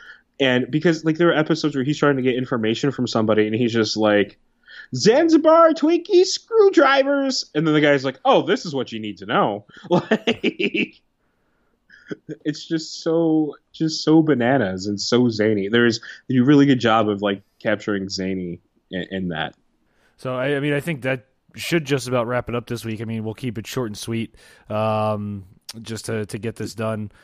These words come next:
Speaker 2: Uh, I'll look to actually, uh, now that I have a more reliable recording solution for the secondary track, um, and it won't take four hours to produce it,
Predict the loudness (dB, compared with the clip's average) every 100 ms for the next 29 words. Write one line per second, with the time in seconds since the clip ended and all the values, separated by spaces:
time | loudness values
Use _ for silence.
0 | _ _ -6 -4 -4 -6 -6 -6 -6 -6
1 | -10 -8 -8 -6 -6 -6 -4 -4 -8 _
2 | _ -6 -4 -4 -6 -10 _ _ -16 -6
3 | -6 -4 -6 -4 -4 -6 -4 -4 -4 -4
4 | -4 -4 -4 -4 -4 -6 -6 -10 -10 -4
5 | -4 -4 -6 -6 -6 -10 -8 -8 -6 -8
6 | -8 -10 -10 -10 -8 -10 -10 _ -20 _
7 | -8 -4 -4 -6 -6 -8 -8 -8 -8 -6
8 | -6 -4 -6 -8 -12 -8 -6 -6 -8